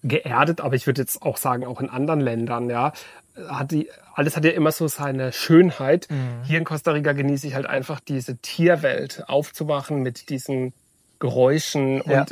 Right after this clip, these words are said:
Speaker 1: es wird halt auch hier früh hell.
Speaker 2: Ja.
Speaker 1: Und das finde ich auch immer so schön, wenn man hier aufwacht, dass, ähm, dass man so mit dem Tag aufwacht, ja, und, ähm, ja, das genieße ich schon, ja.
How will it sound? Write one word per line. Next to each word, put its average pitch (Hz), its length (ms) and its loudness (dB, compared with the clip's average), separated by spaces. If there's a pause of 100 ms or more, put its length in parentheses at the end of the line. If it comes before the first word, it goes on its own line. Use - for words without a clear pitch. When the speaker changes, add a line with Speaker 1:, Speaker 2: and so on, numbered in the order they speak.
(120)
Speaker 1:
es - 160 -10
wird 143 160 -4
halt 147 160 -4
auch 143 160 -4
hier 139 260 2
früh 131 540 0 (200)
hell. 170 360 0 (240)
Speaker 2:
Ja. 135 160 2
Speaker 1:
Und 139 120 0
das 135 80 -4
finde 143 140 2
ich 139 80 -2
auch 135 80 2
immer 143 120 0
so 139 140 -6
schön, 147 280 -2
wenn 139 80 0
man 135 120 0
hier 131 180 -2
aufwacht, 147 560 -2 (560)
dass, 123 320 -2
ähm, 123 480 -2
dass 127 180 -4
man 123 100 0
so 127 120 -2
mit 135 300 -2
dem 135 140 -2
Tag 127 280 -6
aufwacht, - 640 -10
ja, 127 220 -2
und, 127 540 -4
ähm, 123 420 -6 (260)
ja, 120 140 -2
das - 160 -10
genieße 139 360 2
ich 135 80 -6
schon, 131 340 -2
ja. 135 180 -2